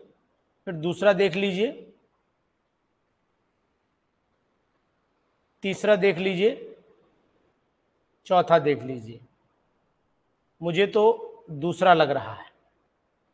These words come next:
Fifth का मुझे B समझ में आ रहा है, Fifth का मुझे बी समझ में आ रहा है। डाइक्लोरो है,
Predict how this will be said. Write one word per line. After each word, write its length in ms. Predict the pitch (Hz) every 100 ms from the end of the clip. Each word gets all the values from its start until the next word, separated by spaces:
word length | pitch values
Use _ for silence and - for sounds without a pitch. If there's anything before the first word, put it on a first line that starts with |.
| _
Fifth 260 | 208 190 -
का 160 | - 208
मुझे 260 | 190 180
B 220 | 180 175 190 220 - _ _ -
समझ 280 | 165 170 160
में 120 | 170
आ 100 | 160
रहा 220 | 151 147
है, 120 | 151 - - - _ _ _ _ _ _ _ _ _ _
Fifth 220 | - 190 -
का 140 | 214
मुझे 220 | 196 185
बी 200 | 165 180 180
समझ 260 | 170 156
में 160 | 135 139
आ 100 | 127
रहा 160 | 123
है। 140 | 123 139 _ _ _ _ _ -
डाइक्लोरो 760 | 139 170 202 180 180 180 190
है, 160 | 190 202